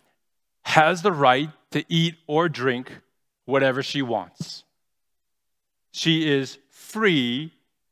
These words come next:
from Old Testament dietary restrictions. But I can imagine a missionary serving in a pre-,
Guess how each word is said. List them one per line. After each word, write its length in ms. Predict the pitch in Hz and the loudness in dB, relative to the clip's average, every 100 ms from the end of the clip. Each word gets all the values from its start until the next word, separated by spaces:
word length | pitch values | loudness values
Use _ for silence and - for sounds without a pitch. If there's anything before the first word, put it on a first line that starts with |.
| _ | _
from 300 | - 151 143 - | -4 -4 -4 -4
Old 280 | 175 185 185 | 0 0 0
Testament 640 | 160 151 - 151 151 139 | 0 -2 -2 -6 -6 0
dietary 720 | 127 127 135 127 123 123 120 | 2 2 0 -4 -6 -4 -6
restrictions. 920 | 120 120 - - - - 139 _ - _ _ _ _ _ _ _ _ - | -10 -12 -12 -14 -16 -18 -18 _ -20 _ _ _ _ _ _ _ _ -2
But 340 | 226 139 117 - _ _ _ _ _ _ _ _ - | 2 2 0 -10 _ _ _ _ _ _ _ _ -4
I 120 | 127 | -2
can 140 | 170 | -2
imagine 500 | 180 165 113 101 87 - _ _ _ _ _ _ - | -4 -2 -4 -6 -14 -16 _ _ _ _ _ _ -4
a 80 | 139 | -2
missionary 680 | 151 - 123 107 90 92 _ _ _ _ | -2 -4 -4 -6 -6 -12 _ _ _ _
serving 500 | - - 160 135 107 | -8 -2 0 0 -4
in 80 | 110 | -6
a 60 | |
pre-, 180 | - 113 | -8 -12